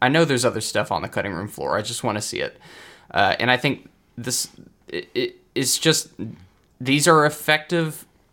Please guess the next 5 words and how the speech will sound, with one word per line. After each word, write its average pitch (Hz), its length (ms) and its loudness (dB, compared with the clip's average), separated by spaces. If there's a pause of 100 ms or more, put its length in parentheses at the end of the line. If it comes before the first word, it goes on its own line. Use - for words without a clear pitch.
fast-paced 139 840 -2 (100)
action 123 420 -2
movies, 170 500 -2 (640)
and 139 180 2
they, 143 380 0